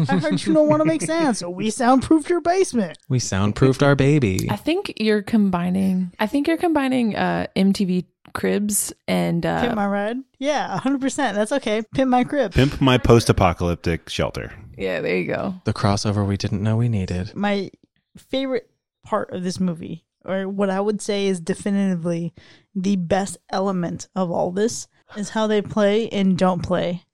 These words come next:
Speaker 1: with sound. Starting with the way the sound drops out, we found out early on that Reagan is deaf. And it's because when she's walking through the store, you can hear the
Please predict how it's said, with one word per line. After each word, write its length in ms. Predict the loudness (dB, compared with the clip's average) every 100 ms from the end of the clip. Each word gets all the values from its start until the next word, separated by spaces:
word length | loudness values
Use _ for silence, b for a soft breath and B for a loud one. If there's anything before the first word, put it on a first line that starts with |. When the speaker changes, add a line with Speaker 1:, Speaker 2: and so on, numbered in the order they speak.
| _ _ _ _ _ _
Speaker 1:
with 160 | -8 -6
sound. 400 | -8 -10 -12 -14 b b b b _ _ _
Starting 800 | -12 -4 2 2 2 0 -2 -6 -10 _ _ _
with 420 | -2 0 0 -4
the 380 | -10 -6 -2 0
way 260 | 0 0 0
the 120 | -2
sound 340 | -2 0 0
drops 340 | 0 0 -2 -2
out, 320 | -2 -2 -6 _ -2
we 100 | -2
found 260 | 0 2
out 100 | 2
early 340 | 2 2 2 4
on 160 | 4
that 180 | 2 0
Reagan 400 | 0 0 0 0
is 460 | -2 -2 -4 -8 -16 _ _
deaf. 460 | -4 -2 -2 -6 _ -20 _ _ -6
And 300 | -2 -2 -2
it's 380 | -4 -6 -10 -10
because 500 | -8 -4 0 0 0
when 300 | -2 0 2
she's 200 | 2 0
walking 440 | 0 0 0 2 2
through 140 | 0
the 100 | -2
store, 280 | -2 2 2
you 220 | 4 4
can 160 | 6 4
hear 640 | 4 2 2 2 2 -2 -6 b b b _
the 600 | -8 -4 -4 -2 -2 -4